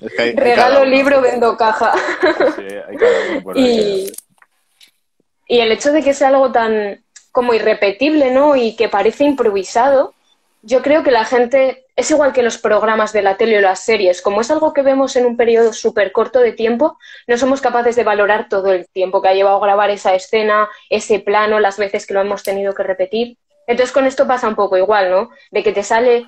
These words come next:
Speaker 2: esa nota perfecta y la gente dice, "Fua, es que es un crack", y tú, "Uf, con las de gallos que me han salido a mí en los ensayos", o sea.
Speaker 1: Ya.
Speaker 2: O con los blancazos de los poemas, que yo llevo mucho poema de memoria.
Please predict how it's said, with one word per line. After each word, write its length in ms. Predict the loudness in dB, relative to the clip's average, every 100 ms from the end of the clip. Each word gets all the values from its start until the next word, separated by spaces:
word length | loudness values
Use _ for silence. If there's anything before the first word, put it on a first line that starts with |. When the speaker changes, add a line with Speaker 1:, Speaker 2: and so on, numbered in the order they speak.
| _
Speaker 2:
esa 280 | -4 -2 0
nota 360 | 0 0 0 0
perfecta 680 | -2 -2 -2 -2 0 -4 -4 -12
y 80 | -4
la 80 | -2
gente 200 | 0 0
dice, 160 | 0 -2
"Fua, 200 | -2 -6
es 100 | -6
que 100 | -8
es 120 | -6 -4
un 100 | -4
crack", 320 | 0 0 0
y 80 | -2
tú, 120 | -2
"Uf, 220 | -4 -8 _
con 140 | -4
las 220 | -2 -2 -2
de 120 | 0
gallos 320 | 0 0 0
que 80 | 0
me 80 | -2
han 80 |
salido 280 | -4 -2 0
a 40 | 0
mí 80 | -2
en 60 |
los 140 | -4 -6
ensayos", 500 | -6 -4 -2 -2 -2
o 100 | -2
sea. 240 | -2 -4 -6 -8 -10 -10
Speaker 1:
Ya. 460 | -8 -4 -2 -4 -10 _ -2
Speaker 2:
O 280 | 2 2 4
con 140 | 2
los 160 | 0 0
blancazos 640 | 0 0 0 0 2 2
de 120 | 2
los 140 | 0 0
poemas, 380 | 0 0 0
que 100 | -2
yo 100 | 2
llevo 200 | 2 2 0
mucho 260 | -2 -2
poema 260 | 0 2 2
de 80 | 0
memoria. 520 | 0 0 2 0